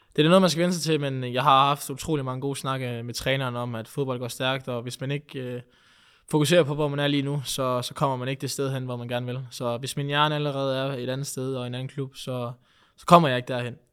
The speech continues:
Øh, så det er egentlig, det er mine tanker P T.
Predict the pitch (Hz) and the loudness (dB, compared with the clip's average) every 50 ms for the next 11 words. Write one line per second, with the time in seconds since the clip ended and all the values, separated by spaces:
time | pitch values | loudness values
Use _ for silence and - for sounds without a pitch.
0 | _ _ _ _ - - 131 120 120 117 117 113 - - - - _ _ _ - | _ _ _ _ -12 -8 -6 -6 -6 -6 -8 -10 -12 -14 -16 -18 _ _ _ -20
1 | - - - _ - - _ _ _ _ _ _ _ _ _ _ _ _ - - | -20 -20 -20 _ -20 -20 _ _ _ _ _ _ _ _ _ _ _ _ -8 -4
2 | - 143 143 143 139 135 131 123 123 123 120 120 123 - - 135 139 135 131 120 | 0 2 4 4 4 2 0 -4 -4 -4 -4 -6 -6 -8 -6 -2 -2 0 2 2
3 | 117 113 117 123 123 120 - - 123 123 127 120 - 139 127 - - | 0 0 -2 -4 -6 -6 -4 -4 -4 -4 -4 -6 -4 -6 -6 -4 -6